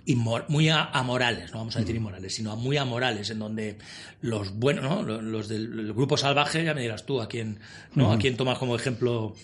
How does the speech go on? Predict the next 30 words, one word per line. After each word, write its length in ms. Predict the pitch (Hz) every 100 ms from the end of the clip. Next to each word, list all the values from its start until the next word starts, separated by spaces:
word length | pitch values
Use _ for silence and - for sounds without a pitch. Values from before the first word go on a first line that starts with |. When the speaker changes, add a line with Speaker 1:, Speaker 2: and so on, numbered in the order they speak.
| - -
Speaker 1:
de, 400 | 170 120 117 113
¿no? 400 | 110 107 107 147 214
De 100 | 113
Speaker 2:
Sí, 20 |
Speaker 1:
conducta 300 | 113 117 117
Speaker 2:
sí. 40 |
Speaker 1:
moral. 220 | 110 120
Speaker 2:
Bueno, 140 | 139 131
y, 60 | 123
lu-, 100 | 131
y 100 | 117
luego 220 | 117 123
todos 240 | 123 123
los 120 | 120 117
western 340 | 117 - 120
italianos, 480 | 120 113 120 127 139
donde 240 | 135 117
ya, 200 | 110 117
mm, 500 | 117 123 113 113 110
prá-, 260 | 123 135 -
prácticamente 540 | 120 117 127 117 123
se 80 | 127
viene 180 | 117 120
Speaker 1:
Claro, 160 | 196 160
lo 60 | 156
Speaker 2:
encima. 80 |
Speaker 1:
que 60 | 196
hacen 360 | 214 247 254 226
los, 500 | 208 - - - -
los 140 | 180